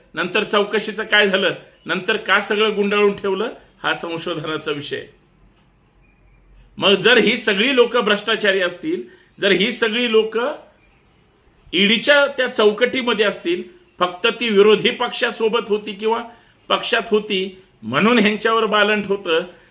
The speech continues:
सोमय्या या सगळ्याच्या विरोधात नाच नाच नाचला. सोमय्या आता भाजपने आणि भाजपचे सहयोगी पक्ष म्हणून लोकसभेची उमेदवारी दिली.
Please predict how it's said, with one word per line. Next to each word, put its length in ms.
सोमय्या 600
या 260
सगळ्याच्या 520
विरोधात 440
नाच 440
नाच 320
नाचला. 580
सोमय्या 540
आता 480
भाजपने 640
आणि 200
भाजपचे 540
सहयोगी 480
पक्ष 320
म्हणून 360
लोकसभेची 640
उमेदवारी 540
दिली. 400